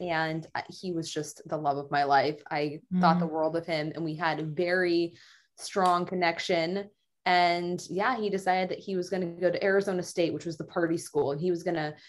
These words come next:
Speaker 1: be in a fraternity and all this. And I just had these visions of him, you know, meeting this hot blonde and not wanting to be with me anymore. And I, it, like, was all consuming. So my mom sent me to therapy,
Speaker 2: Mm.
Speaker 1: and I will never forget this. It was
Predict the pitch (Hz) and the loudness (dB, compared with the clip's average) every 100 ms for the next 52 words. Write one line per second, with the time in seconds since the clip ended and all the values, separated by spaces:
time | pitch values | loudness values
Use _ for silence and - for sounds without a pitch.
0 | - _ - 226 233 220 214 208 202 190 | -20 _ -2 0 2 2 0 2 2 2
1 | 185 170 156 156 165 165 165 - - 180 | 2 2 0 2 2 2 0 0 2 2
2 | 180 190 180 180 180 180 180 160 160 190 | 2 -2 -2 2 4 4 2 0 -2 -4
3 | 170 180 175 _ _ - 202 190 190 190 | -2 -4 -6 _ _ 0 2 2 2 0
4 | 175 - 190 180 170 180 175 175 180 165 | -2 0 2 2 4 4 6 4 2 2
5 | 170 175 190 185 180 185 180 196 185 180 | 2 2 0 -2 0 4 4 4 0 0
6 | 185 185 180 - 185 180 - - - - | 0 4 4 4 0 -2 -2 2 2 2
7 | - 208 220 214 226 - 170 196 233 220 | 0 2 2 2 -2 4 6 6 4 -4
8 | 226 370 262 151 - 196 196 185 190 233 | -2 -2 -2 -4 0 2 2 0 0 -2
9 | - 208 208 226 214 196 254 311 165 165 | -2 -2 0 0 0 0 0 0 -2 -4
10 | - - - 190 196 233 214 208 208 202 | -8 -18 -12 -2 0 2 2 2 2 0
11 | 208 214 233 247 262 262 - 247 214 180 | 2 2 2 2 0 -2 -8 -4 2 2
12 | 180 - 143 165 - - 185 196 185 185 | 2 0 -2 -2 -6 0 2 4 2 0
13 | 185 | -4